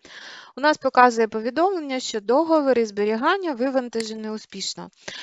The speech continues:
Після цього нам потрібно цей договір узгодити та підписати в системі реєстру.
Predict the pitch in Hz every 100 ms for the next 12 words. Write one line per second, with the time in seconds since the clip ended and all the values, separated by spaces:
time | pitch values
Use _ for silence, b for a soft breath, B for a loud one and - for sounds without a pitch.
0 | B 311 381 392 302 262 254 247 240 226
1 | 226 247 220 208 - 202 190 185 208 269
2 | 320 - 226 214 214 202 226 214 202 196
3 | 196 196 - 240 311 302 277 - 202 -
4 | 240 247 214 190 175 - -